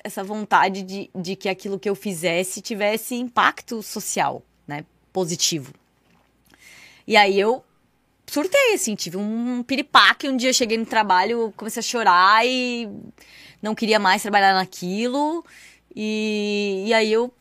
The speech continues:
cara, pedi as contas e fui embora e nunca mais voltei.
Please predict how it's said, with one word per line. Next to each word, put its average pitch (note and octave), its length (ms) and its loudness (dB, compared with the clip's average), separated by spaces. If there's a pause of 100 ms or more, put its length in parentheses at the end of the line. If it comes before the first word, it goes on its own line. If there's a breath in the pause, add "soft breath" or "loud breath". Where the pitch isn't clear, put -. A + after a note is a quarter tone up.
(260)
cara, G4+ 220 2
pedi G#3 180 -2
as - 140 -2
contas G#3 400 -6
e B3+ 280 -2
fui - 260 -8
embora A#3+ 420 0
e - 60 -2
nunca - 180 -8
mais D#4 160 -4
voltei. D4 440 2